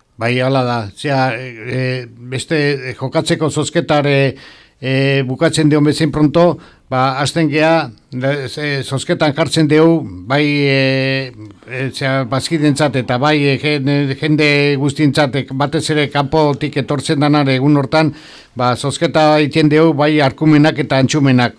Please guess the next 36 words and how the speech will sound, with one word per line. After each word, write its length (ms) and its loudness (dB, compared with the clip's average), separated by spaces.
Ordune, 580 2
deskuido 460 0
baten, 380 4
eh, 280 4
zea, 540 0
aldein 340 2
nahi, 540 2
inbalin 400 2
bado 260 2
galtzen 340 0
dena 220 6
leheneko 380 2
partia, 680 0
zea, 280 -2
zea, 220 0
part-, 340 -4
partidoi 500 4
bukatzeako 720 2
dana 260 2
zozketak 520 -2
indauko, 640 2
eukiko 520 0
due, 340 4
eta 220 -2
agiri 320 0
neok-, 280 2
euk-, 320 -2
eh, 380 -2
jarriko 380 0
deuan, 480 4
eh, 80 2
ze 180 -4
zenbaikik 520 -4
eta 220 -6
ta 200 -4
dien. 280 -6